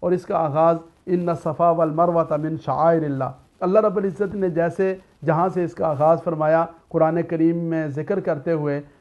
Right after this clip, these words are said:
ऐसे ही साई का जो आगाज़ है वो सफ़ा से होगा और मरवा तक एक चक्कर मुकम्मल होगा, मरवा से सफ़ा तक दूसरा चक्कर, तवाफ़ जहाँ से शुरू किया था वहाँ वापस पहुँच कर एक चक्कर मुकम्मल हुआ। और जो साई है वो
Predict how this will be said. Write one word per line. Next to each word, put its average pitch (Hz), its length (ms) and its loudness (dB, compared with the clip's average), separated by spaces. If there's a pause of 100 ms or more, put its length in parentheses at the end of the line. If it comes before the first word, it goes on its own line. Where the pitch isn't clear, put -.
(140)
ऐसे 165 320 2
ही 165 200 -2
साई 165 300 0
का 165 140 -4
जो 156 140 -2
आगाज़ 147 460 0
है 139 160 -2 (240)
वो 165 140 4
सफ़ा 151 320 -2
से 160 160 -6
होगा 165 400 0 (220)
और 175 200 4
मरवा 156 360 0
तक - 200 -4 (120)
एक 190 240 0
चक्कर 156 280 -4
मुकम्मल 139 400 -4
होगा, 120 280 -8 (260)
मरवा 185 300 4
से 190 140 -4
सफ़ा 180 260 -6
तक 190 140 -6
दूसरा 170 400 -6
चक्कर, 139 360 -8 (320)
तवाफ़ 180 400 4 (140)
जहाँ 175 260 2
से 190 180 0
शुरू 190 280 -4
किया 214 260 -2
था 214 300 0 (200)
वहाँ 180 320 4
वापस 175 500 2
पहुँच 220 280 -6
कर 214 180 0
एक 202 180 -2
चक्कर 190 280 -2
मुकम्मल 160 380 -2
हुआ। 135 240 0 (340)
और 196 280 2
जो 180 280 0
साई 190 340 0
है 214 180 2 (360)
वो 190 300 -2